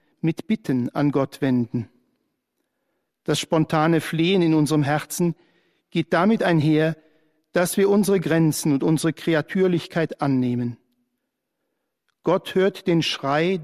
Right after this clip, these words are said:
dessen, der aus tiefstem Herzen zu ihm ruft. Deshalb gibt der Vater uns seinen Geist, der sich unserer Schwachheit annimmt und für uns eintritt.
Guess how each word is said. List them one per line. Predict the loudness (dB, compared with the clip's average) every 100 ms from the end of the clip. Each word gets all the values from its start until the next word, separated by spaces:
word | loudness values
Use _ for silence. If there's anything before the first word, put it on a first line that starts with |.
| -4
dessen, | -6 -4 -6 -4 -4 -8 _ _ _ _
der | -2 0
aus | -2 -4
tiefstem | -2 -2 -2 -2
Herzen | -2 -2 -6 -8 -4 -4
zu | -4 -4
ihm | 0 0
ruft. | 0 -4 -6 -14 -20 _ _ _ _ _ _ _ _ _ _ _ _ _
Deshalb | -4 0 0 0 -2
gibt | -6 -2
der | -2
Vater | 0 -2 0 -2 0
uns | 0 0 -4
seinen | -4 -2 0 0
Geist, | 0 -2 -4 -8 -14 _ _ _ _ _ _ _ _ _ -2
der | 0
sich | 0 0
unserer | 2 2 2 0 -2
Schwachheit | -2 -2 -2 -2 -2 -2
annimmt | 0 2 2 0 -4 _ _ _ _ _ -6
und | -6
für | -2 0
uns | 0 0
eintritt. | -2 -2 -2 -4 -8 -10 -20